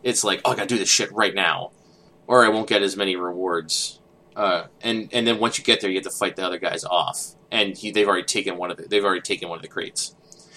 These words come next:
But if you ever see that, or, like, there, if you ever seen, like, roughing up a survivor, or you, you get there a little bit late and you have to fight humans,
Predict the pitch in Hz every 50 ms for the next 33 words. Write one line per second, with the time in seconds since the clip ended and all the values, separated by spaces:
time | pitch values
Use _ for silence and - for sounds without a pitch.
0 | - - - - - - 131 135 143 175 202 202 - - 196 175 147 131 120 117
1 | 120 123 123 120 117 113 - - 120 120 120 117 117 117 113 123 127 135 135 127
2 | - - 139 123 110 104 - 95 98 104 104 - 110 104 101 101 - 104 101 -
3 | - 107 101 98 95 95 98 95 101 101 98 98 98 95 92 95 95 92 92 95
4 | 92 92 92 90 - 107 104 98 - 104 101 101 - 110 104 101 104 101 107 104
5 | 101 85 87 85 92 95 98 107 110 - 101 95 95 98 98 - - - - 104
6 | 98 92 - - - 98 104 120 139 185 202 214 - - -